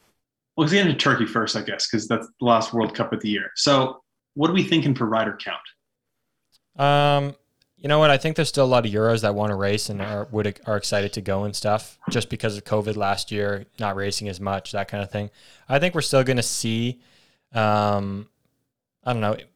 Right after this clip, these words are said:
Speaker 2: let's say eighty to a hundred. What's my window I'm allowed to say? I'm going with eighty to a hundred guys, I'd say.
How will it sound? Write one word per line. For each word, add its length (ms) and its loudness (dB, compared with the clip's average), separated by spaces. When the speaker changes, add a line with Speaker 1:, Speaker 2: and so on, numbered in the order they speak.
Speaker 2:
let's 160 -4
say 120 0
eighty 240 2
to 140 0
a 40 2
hundred. 280 0
What's 180 0
my 120 2
window 300 2
I'm 80 0
allowed 220 0
to 60 -6
say? 140 -4
I'm 120 -4
going 180 4
with 120 2
eighty 320 0
to 200 -4
a 40 -4
hundred 320 -8
guys, 360 -2
I'd 180 -6
say. 320 -4